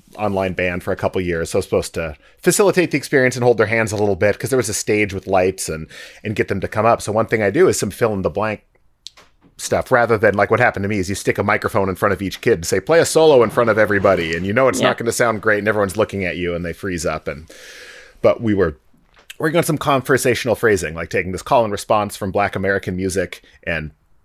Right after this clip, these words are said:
Speaker 1: and, and having this back and forth, but I was starting with some question and answer phrases. So I, like, gave everyone a
Speaker 2: Mm-hmm.
Speaker 1: rhythm, and we're all going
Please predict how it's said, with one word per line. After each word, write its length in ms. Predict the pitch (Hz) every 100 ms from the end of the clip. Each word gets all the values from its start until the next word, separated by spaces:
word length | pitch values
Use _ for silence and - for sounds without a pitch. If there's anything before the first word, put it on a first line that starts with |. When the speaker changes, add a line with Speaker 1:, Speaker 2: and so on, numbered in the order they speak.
| _ _ _ 92
Speaker 1:
and, 440 | 90 76 73 - _ _ _ -
and 80 | 127
having 220 | 160 143
this 140 | 117
back 240 | - 113 104
and 100 | 85
forth, 340 | 113 73 -
but 120 | 101
I 40 | 90
was 100 | 90
starting 180 | 107 92
with 80 | 90
some 120 | 95
question 420 | - 113 - 95
and 80 | 87
answer 280 | 95 - 78
phrases. 360 | 87 76 85
So 80 | 120
I, 60 | 98
like, 140 | 95
gave 200 | 123 127
everyone 340 | 131 135 139
a 40 | 131
Speaker 2:
Mm-hmm. 60 |
Speaker 1:
rhythm, 240 | 110 87 98
and 80 | 92
we're 80 | 90
all 100 | 85
going 200 | 71